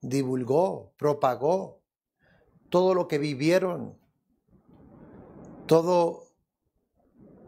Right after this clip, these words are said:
toda aquella maravilla, todos aquellos acontecimientos, cómo Jesús expulsó aquel demonio de aquel hombre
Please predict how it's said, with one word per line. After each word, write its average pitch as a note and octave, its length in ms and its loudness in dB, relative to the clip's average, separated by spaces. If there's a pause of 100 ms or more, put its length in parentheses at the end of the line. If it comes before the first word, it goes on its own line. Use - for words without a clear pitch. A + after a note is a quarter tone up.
(220)
toda D#3 200 2
aquella D#3+ 300 -4
maravilla, D3 960 -4 (1300)
todos F3+ 360 2
aquellos D#3+ 420 -2
acontecimientos, C#3+ 1300 -6 (1400)
cómo D#3+ 240 2
Jesús C#3+ 460 -6
expulsó C3+ 840 -4 (800)
aquel D#3 320 0
demonio D3+ 500 -4
de A2+ 120 -6
aquel D3+ 260 0
hombre B2+ 560 -4